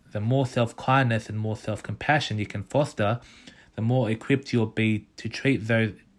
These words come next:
to treating those around you the same way. Plus, doing good for others can give your life a b-,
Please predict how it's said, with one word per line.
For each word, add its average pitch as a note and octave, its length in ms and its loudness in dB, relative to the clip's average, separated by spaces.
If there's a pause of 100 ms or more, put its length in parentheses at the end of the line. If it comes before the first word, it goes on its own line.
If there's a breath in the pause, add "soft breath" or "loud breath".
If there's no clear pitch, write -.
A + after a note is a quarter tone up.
(100)
to - 100 -10
treating C3+ 380 0
those A2 260 2
around A2+ 380 0
you G#2+ 80 -2
the G2 100 -8
same G2 380 -6
way. A#2 300 0 (440 loud breath)
Plus, D3+ 240 2
doing B2+ 260 2
good A#2 180 -2
for - 180 -6
others A2+ 340 0
can G#2 220 -8
give A2+ 240 -2
your A2 120 2
life G#2+ 300 -2
a G2+ 80 -6
b-, - 280 -12